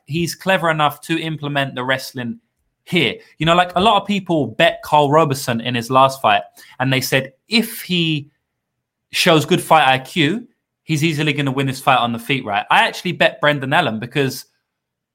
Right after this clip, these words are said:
I thought, what do you mean? Like, how can you say if he shows good fight I Q? He never shows good fight I Q, right? He's not a clever fighter,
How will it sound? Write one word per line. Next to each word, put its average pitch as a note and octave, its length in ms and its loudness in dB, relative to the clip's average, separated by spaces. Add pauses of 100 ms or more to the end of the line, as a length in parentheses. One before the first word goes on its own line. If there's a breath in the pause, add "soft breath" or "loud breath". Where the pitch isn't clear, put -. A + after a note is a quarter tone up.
(400)
I C#3+ 180 4
thought, D3+ 480 0
what E3+ 240 -2
do F#3 60 -2
you F3+ 100 0
mean? E3 380 -2
Like, C#3 180 0
how E3+ 180 4
can F3 160 -4
you E3 140 0
say C3 320 0
if D3 180 -2
he C3+ 140 0
shows C3+ 320 2
good C3+ 180 -4
fight B2 200 4
I A#2 80 0
Q? A#2 280 -4 (380)
He C#3+ 180 -2
never D#3 300 4
shows B2 320 0
good A2+ 180 -6
fight G#2+ 240 2
I G2 160 -2
Q, G#2 240 -10
right? G#2 180 0
He's C3 200 0
not C#3+ 320 2 (100)
a - 80 -4
clever C#3 320 0
fighter, F3 460 2